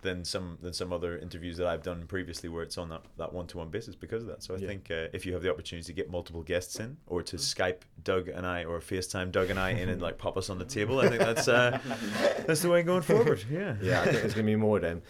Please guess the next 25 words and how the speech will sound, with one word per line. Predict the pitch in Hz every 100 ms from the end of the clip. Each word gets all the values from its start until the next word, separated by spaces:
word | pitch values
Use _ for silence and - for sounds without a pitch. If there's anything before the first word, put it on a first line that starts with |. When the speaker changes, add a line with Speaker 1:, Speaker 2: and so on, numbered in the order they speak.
| - -
Speaker 2:
So, | 127 123 127
um, | 123 110 - - -
gents, | 120 98
thank | - 107 104
you |
so | - 98
much. | 101 123 - - - -
Speaker 3:
Cheers, | - 123 151
Kev. | 123 156 226 -
Speaker 1:
Thank | 95 87
you. | 120 147 - - - - - - - - - - - - -
Speaker 2:
Thanks | 127 131 -
so | 120
much | 110 -
for | 104
listening. | 117 - 139 139 139 -
This | 117 -
podcast | - 127 120 - 107 98 -
was | 90
brought | - 123 156 -
to | -
you | 101
by | 87 90 92 92 - - - _ -
Small | - - 110 107
Changes, | 101 95 82 73 53 -